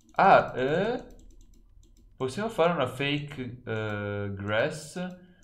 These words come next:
Ma fake grass è un blocco finto, quindi, eh, dovrebbe essere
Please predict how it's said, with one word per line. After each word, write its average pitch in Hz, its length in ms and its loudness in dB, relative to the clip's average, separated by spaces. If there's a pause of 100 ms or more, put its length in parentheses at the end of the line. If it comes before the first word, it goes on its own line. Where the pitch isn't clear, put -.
Ma 117 100 -2
fake 170 340 -2
grass 165 380 4
è 131 80 4
un 113 220 -2
blocco 117 380 2
finto, 104 600 -4
quindi, 117 680 -6 (320)
eh, 107 260 0
dovrebbe 110 360 2
essere 110 1300 0